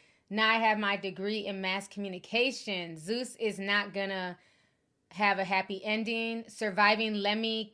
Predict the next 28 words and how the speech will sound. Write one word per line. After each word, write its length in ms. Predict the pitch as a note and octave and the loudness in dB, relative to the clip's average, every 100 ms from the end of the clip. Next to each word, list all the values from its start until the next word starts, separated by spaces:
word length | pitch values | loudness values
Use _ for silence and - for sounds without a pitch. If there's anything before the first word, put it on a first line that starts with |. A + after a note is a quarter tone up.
| - | -12
coming 480 | F#3+ G3+ G#3+ G#3+ G#3+ | -6 -4 -2 -2 -4
down 400 | F3 F3 F3+ F#3+ | -4 -4 -2 -2
the 120 | G3 | -4
line." 640 | F3+ E3+ F3+ F3+ E3+ E3 D#3 | -4 -4 -2 -2 -4 -8 -12
Mm. 680 | A3 C#4 F4 F4+ E4 B3 F3 D#3+ G2 - _ _ _ _ - | -4 0 4 4 2 0 -4 -10 -18 -20 _ _ _ _ 2
Thank 220 | B3 C#4 | 4 6
you 80 | D4 | 2
so 160 | C#4 | 0
much 160 | B3+ B3 | 0 0
for 80 | A#3+ | -2
the 80 | G#3+ | -4
super 300 | A#3+ A#3 A3 | -4 -6 -2
chat. 240 | A3+ G#3 | 2 4
I 140 | G3 | 4
appreciate 600 | F#3+ - A3+ G#3 A3+ G#3+ | 0 -4 -6 -4 -4 -4
you. 200 | A#3+ A3+ G#3+ - - - | -6 -8 -8 -14 -20 0
Yes, 320 | A3 A#3 G#3+ | 6 6 6
that's 260 | B3 C#4 D#4 | 8 8 8
what 120 | D4+ | 2
he 100 | C#4+ | 2
needs 240 | C#4 C4 | 0 -2
to 100 | - | -2
worry 280 | G#3 A3 G3+ | 0 0 0
about. 360 | F3 E3+ D3+ - _ _ _ - _ - | -4 -8 -10 -12 _ _ _ -20 _ -4
See, 240 | - F4 | 6 8
the, 140 | D4+ C4+ | 10 8
the 100 | C4 | 6
problem 560 | D4 E4+ G4+ G4 D4+ | 6 10 10 8 -2